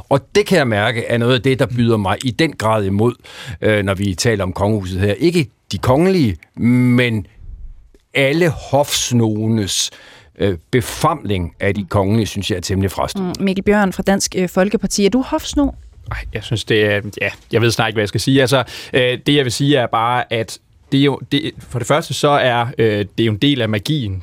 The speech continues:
Speaker 3: den måde, vi taler både til, øh, de kongelige på, og om de kongelige,
Speaker 2: Mikkel
Speaker 3: øh,
Speaker 2: Bjørn,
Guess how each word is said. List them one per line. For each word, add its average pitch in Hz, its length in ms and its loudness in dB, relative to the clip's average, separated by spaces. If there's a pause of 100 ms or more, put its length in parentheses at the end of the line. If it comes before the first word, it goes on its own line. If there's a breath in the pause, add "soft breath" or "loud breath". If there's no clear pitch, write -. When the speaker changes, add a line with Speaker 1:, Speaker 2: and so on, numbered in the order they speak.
Speaker 3:
den 117 160 2
måde, 110 260 2
vi 110 60 -6
taler 101 380 -2
både 104 280 0
til, 127 420 -2
øh, 98 300 0 (680 loud breath)
de 95 60 -8
kongelige 110 400 2
på, 120 320 2
og 104 420 2
om 117 180 0
de 113 100 -6
kongelige, 110 600 -2
Speaker 2:
Mikkel 165 200 -2
Speaker 3:
øh, 92 60 -2
Speaker 2:
Bjørn, 170 260 2